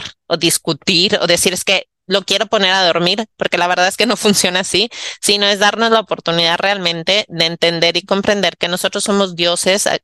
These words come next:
experimentando aquí en la tierra. Y la única forma de que el creador podía experimentar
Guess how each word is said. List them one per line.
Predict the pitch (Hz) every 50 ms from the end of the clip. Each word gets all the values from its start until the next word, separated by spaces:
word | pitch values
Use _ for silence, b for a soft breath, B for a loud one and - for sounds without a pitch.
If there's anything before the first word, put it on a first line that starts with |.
| _ -
experimentando | 175 - - - - 180 170 170 170 175 165 - 185 208 214
aquí | 214 - - 151
en | 151 147
la | 143
tierra. | - - - - - 147 B B B B B B
Y | - - 185
la | 180 180 185
única | 190 196 208 214 220 - 220 214
forma | - - 185 180 185 190 190 190 185
de | 170 160 165 -
que | - - 160 160 156 - B B B B B _ _
el | - 180 165 -
creador | - 180 180 180 180 190 208 220 214 214 _ _ _ _ _ _ _
podía | - 190 190 180 175 214 233 254
experimentar | 262 - - - - 220 190 175 160 156 156 156 151 - - 160 156